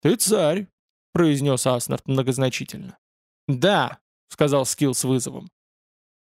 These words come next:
«А что позволено простолюдину», — произнёс Аснард ещё значительнее, — «того нельзя царю.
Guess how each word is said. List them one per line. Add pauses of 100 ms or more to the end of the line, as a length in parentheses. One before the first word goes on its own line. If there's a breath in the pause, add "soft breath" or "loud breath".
(140)
«А
что
позволено
простолюдину», — (260)
произнёс
Аснард
ещё
значительнее, — (100)
«того
нельзя
царю.